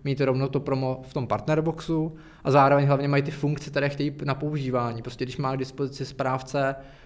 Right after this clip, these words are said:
najednou registrované weby, kupony a bonusy, tak ten program je prostě vždycky jako pestřejší,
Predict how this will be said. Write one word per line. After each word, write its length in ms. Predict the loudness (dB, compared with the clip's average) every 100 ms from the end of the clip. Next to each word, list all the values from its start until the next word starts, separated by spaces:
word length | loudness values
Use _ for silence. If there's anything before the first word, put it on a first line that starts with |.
| -4
najednou 280 | 0 2 4
registrované 680 | 2 0 -2 2 2 2 2
weby, 540 | 0 2 4 2 -2 -10 -14
kupony 520 | -8 -4 -2 0 0 0
a 100 | -2
bonusy, 460 | -2 -2 -2 -4
tak 140 | -4 -4
ten 160 | -4
program 320 | -2 0 0
je 60 | 0
prostě 480 | -2 -2 -4 -2 -4
vždycky 500 | -2 -2 -2 -2 -4
jako 180 | -2 -4
pestřejší, 960 | -4 -6 -4 -4 -4 -6 -8 -8 -8